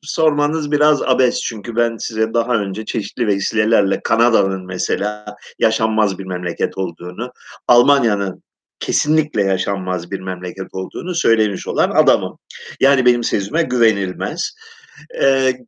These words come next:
Gürcistan, e, ciddi problemleri olan, e,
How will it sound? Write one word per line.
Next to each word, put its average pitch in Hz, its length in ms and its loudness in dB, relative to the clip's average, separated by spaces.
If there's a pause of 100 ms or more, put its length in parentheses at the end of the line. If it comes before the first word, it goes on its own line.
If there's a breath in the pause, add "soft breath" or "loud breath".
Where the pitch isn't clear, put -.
(120)
Gürcistan, 175 880 0 (280)
e, - 40 -12 (1000)
ciddi 208 400 2
problemleri 156 600 6
olan, 95 460 4 (220)
e, 95 280 2